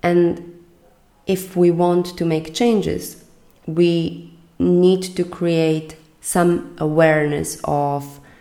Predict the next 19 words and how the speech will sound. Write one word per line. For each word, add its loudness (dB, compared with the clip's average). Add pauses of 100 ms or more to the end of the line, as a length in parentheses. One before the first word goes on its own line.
(200)
what's 2
going 2
on -4 (220)
first. -2 (120)
Only 6
then -2 (340)
can 4
we 2
really 2 (2000)
find 0 (140)
solutions -2 (120)
for -4 (540)
the -4
actual -2
reasons -2
behind, -6 (760)
uh, -2 (180)
certain -2
habits. -8